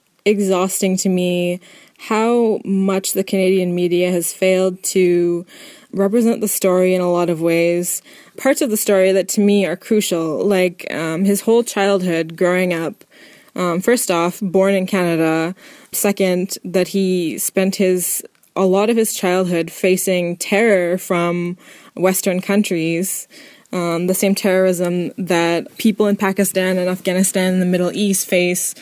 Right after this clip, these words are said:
have faced for decades. And I remember watching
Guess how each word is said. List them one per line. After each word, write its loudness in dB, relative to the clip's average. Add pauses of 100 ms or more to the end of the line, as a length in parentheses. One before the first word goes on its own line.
(140)
have 2
faced 0
for 0
decades. -4 (420)
And -2 (720)
I 4
remember 2
watching 0